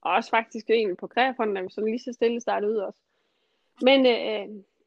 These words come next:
jeg tror, vi lander, vi er landet, altså på vores spillested, der er vi i hvert fald landet et eller andet dejligt sted, hvor, øh,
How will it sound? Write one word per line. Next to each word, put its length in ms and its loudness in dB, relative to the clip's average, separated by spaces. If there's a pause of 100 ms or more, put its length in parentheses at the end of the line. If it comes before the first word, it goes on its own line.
(800)
jeg 80 -8
tror, 100 4
vi 100 4
lander, 440 4 (340)
vi 280 0
er 100 2
landet, 560 -2
altså 260 -12
på 100 -4
vores 160 -8
spillested, 440 2
der 80 -2
er 40 -2
vi 100 -6
i 40 -8
hvert 180 -2
fald 80 -4
landet 260 -2
et 60 -4
eller 140 -2
andet 140 -4
dejligt 300 0
sted, 240 -2
hvor, 300 -6
øh, 160 -12